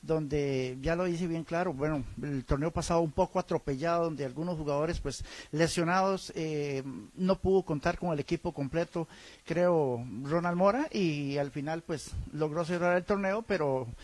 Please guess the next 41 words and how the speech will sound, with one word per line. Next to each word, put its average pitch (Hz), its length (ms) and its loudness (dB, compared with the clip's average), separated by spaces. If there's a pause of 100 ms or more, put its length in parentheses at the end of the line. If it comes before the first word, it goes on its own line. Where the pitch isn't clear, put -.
(240)
de 160 140 4
buena 180 220 4
forma, 208 360 6
porque - 200 -4
al 151 80 -4
final 156 240 -4
terminaron 208 420 0
puros 202 300 -2
chicos 185 260 -4
de 156 80 2
la 147 100 2
U 151 120 2
veinte, 175 360 0 (240)
estos 165 300 -6
que - 80 -6
vemos 160 320 0
acá, 165 320 -2 (280)
como 147 220 -2
Anthony 147 540 -2
Zúñiga, 180 480 2
que 123 460 -4
me 139 100 0
parece 147 320 -4
que 170 80 -4
fue 160 160 -2
uno 170 140 0
de 170 60 -4
los 156 60 -4
jugadores 147 280 0
más 156 180 -2
relevantes 151 680 -4 (320)
del 143 220 -2
equipo 143 680 0
de 156 140 -2
Cariari 165 440 0
en 160 60 -2
lo 139 80 -2
que 135 100 -6
fue 143 140 -2
el 156 60 -4
cierre, 175 420 -2